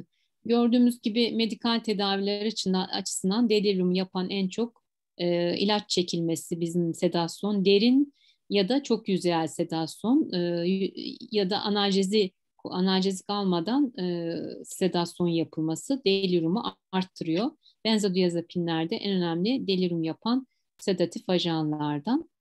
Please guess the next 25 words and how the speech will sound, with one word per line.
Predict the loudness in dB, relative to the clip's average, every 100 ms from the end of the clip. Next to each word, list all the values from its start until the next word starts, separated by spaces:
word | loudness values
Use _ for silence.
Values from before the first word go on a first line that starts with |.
| _ _ _ -2
E, | 2 2 4
deliriumu | 4 6 8 8 6 2
yoğun | 2 4 4
bakımda | 2 2 2
iletişim | 2 0 0 -2 0
problemi | 0 0 0 0
nedeniyle | 0 0 0 -2 -2
bazı | 0 -2 -4
skalaları | -16 -6 -2 0 0 -4
kullanamıyoruz | -4 -2 0 0 0 0 -2 -2
ama, | 0 0 -2 _ _ _ -8
e, | -4 -2 -2 -2
cam | 0 0 2 2
I | 0
C | 0 -2
U | 2
dediğimiz | 2 2 0 -2 -2
konfüzyon | 0 0 0 -2 0 0 -2 -4 _ _ _ -2
değerlendirme | 2 4 6 4 4 2 0
metodu | 0 0 -4 -10 -2
ya | 0 2
da | 2 0
yoğun | 0 0 2 0
bakım | -2 -2 2
delirium, | 2 2 -2